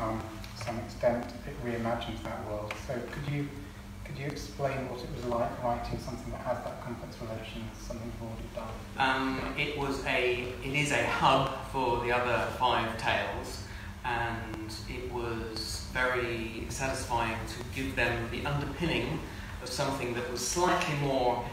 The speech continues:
Speaker 2: user-friendly than those existing five were. The existing five, they're great fun, but this was designed to be even more sort of reaching out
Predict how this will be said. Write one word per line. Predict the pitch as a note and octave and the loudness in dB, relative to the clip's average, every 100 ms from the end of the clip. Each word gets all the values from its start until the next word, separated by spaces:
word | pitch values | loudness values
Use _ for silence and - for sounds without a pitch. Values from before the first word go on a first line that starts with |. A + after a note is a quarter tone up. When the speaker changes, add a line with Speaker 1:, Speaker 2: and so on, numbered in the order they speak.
| - | -4
Speaker 2:
user-friendly | C#3+ C3+ B2+ - C#3+ C#3 G2+ G#2 | -2 0 0 2 2 2 0 -2
than | A2+ A#2 | -2 -2
those | A2+ G#2+ - - | -2 -2 -4 -4
existing | - B2+ - A2+ | -6 -4 -4 -6
five | A2 A#2 A2 G#2+ | -2 0 0 2
were. | A#2 A2+ A2+ A2 - - - - | 2 4 4 2 -4 -8 -10 -8
The | |
existing | A#2 C#3 C3+ A2+ | -4 -2 -2 -2
five, | B2 A#2 - | 2 2 2
they're | F#3+ | 4
great | C4 B3+ | 4 4
fun, | - E3+ - C#3+ C#3+ | 10 10 10 6 2
but | D3 | 0
this | D3 - | 0 0
was | C#3 C#3 - - | 0 0 -2 -4
designed | - C#3+ C#3 C3 | 0 2 2 0
to | - | -4
be | B2+ B2 - | -4 -6 -4
even | D3+ C#3+ B2+ | -4 -2 -2
more | C3 C3 B2 A#2+ | 0 2 2 0
sort | A#2 A2+ | -2 -4
of | G#2 - - - - - | -6 -6 -8 -10 -10 -6
reaching | C3 C3 A#2+ A#2+ | -4 -2 0 2
out | A2+ G#2+ | 2 2